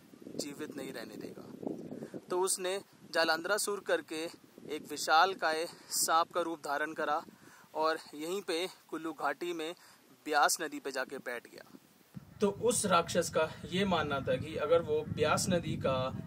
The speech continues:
एक तरफ से बहाव रोक देगा, तो वहाँ पर पानी इकट्ठा हो जाएगा, जिससे कि पूरी की पूरी कुल्लू घाटी डूब जाएगी और वहाँ के सारे इंसान और जीव जंतु वहीं पर मर जाएंगे।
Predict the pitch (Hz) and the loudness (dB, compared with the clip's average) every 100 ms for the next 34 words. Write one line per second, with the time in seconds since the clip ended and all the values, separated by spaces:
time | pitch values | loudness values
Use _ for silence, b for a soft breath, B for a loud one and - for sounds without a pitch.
0 | - 160 170 - 156 156 - 147 143 139 | -4 -2 -2 2 2 2 0 0 0 0
1 | 139 139 135 151 180 175 165 143 147 151 | 0 -2 -2 0 0 2 0 0 0 2
2 | 151 156 151 143 151 147 147 170 165 160 | 2 0 -2 -2 -4 -4 -2 4 6 8
3 | 165 160 160 - 165 165 170 180 180 180 | 6 4 -2 -2 -2 -2 -6 -2 0 0
4 | 185 180 175 160 160 165 - - 151 147 | 0 -2 -4 -6 -6 -4 -4 -2 -2 0
5 | - 147 143 151 170 165 160 160 165 156 | 0 -2 -8 -4 -4 4 4 6 4 4
6 | 147 143 151 147 156 147 160 151 - - | 2 -2 -2 0 2 4 4 4 0 -2
7 | 139 151 156 143 - 139 - 135 - - | -2 -2 -2 -4 0 0 0 -4 -4 -6
8 | - B B B - 127 143 139 120 139 | -8 B B B -16 -8 -6 -4 0 0
9 | - - 131 147 139 123 101 104 | 0 -10 -4 -2 -2 -4 -8 -10